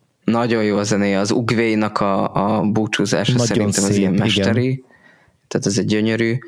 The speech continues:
Speaker 1: de én, de én rendszeresen szoktam így végighallgatni a, a, attól a, tehát hogy onnantól kezdve, hogy a Shifu harcol a Tai Lunggal a film végéig, én azt a soundtracket így végighallgatom, tehát hogy ezt én így imádom.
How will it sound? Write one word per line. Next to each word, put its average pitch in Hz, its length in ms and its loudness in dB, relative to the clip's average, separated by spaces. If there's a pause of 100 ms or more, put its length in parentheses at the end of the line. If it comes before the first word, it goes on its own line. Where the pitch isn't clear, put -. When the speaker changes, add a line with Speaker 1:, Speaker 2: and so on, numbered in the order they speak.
(300)
Speaker 1:
de 107 280 0
én, 110 320 0 (160)
de 107 120 0
én 110 140 0
rendszeresen 104 520 -2
szoktam 98 440 -2
így 98 160 -2
végighallgatni 98 920 -2
a, 101 360 -2 (540)
a, 98 360 0 (420)
attól 113 400 -2
a, 107 280 0 (180)
tehát - 160 -4
hogy 117 140 -2 (360)
onnantól 123 480 0
kezdve, 113 340 0
hogy 107 180 0
a 107 40 2
Shifu - 380 -2
harcol 104 440 0
a 95 60 0
Tai 104 280 0
Lunggal 104 680 0
a 107 300 -2
film 104 360 0
végéig, 110 540 0
én 110 160 0
azt 107 220 -4
a 110 80 0
soundtracket 104 640 -2
így 101 100 0
végighallgatom, - 1000 -2
tehát - 180 -8
hogy 110 100 -2
ezt 110 200 -6
én 147 100 -2
így 156 220 -2
imádom. 170 480 0